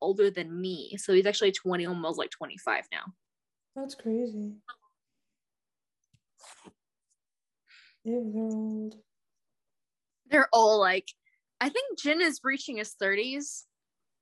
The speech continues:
Speaker 1: or beyond his
Speaker 2: Mm.
Speaker 1: thirties now.
Speaker 2: It's about time for that man to enlist.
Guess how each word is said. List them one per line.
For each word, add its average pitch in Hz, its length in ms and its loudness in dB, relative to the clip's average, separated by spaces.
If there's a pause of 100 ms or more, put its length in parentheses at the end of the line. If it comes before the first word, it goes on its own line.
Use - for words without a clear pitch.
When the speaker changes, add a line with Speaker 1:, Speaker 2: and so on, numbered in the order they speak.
(480)
Speaker 1:
or 220 80 -2
beyond 180 380 -2
his 302 100 0
Speaker 2:
Mm. 240 40 0
Speaker 1:
thirties 214 300 -2
now. 202 260 -8 (300)
Speaker 2:
It's 247 140 -8
about 233 240 -4
time 233 200 -8
for 233 80 -8
that 233 140 -6
man 226 160 -8
to 226 120 -8
enlist. 226 500 -10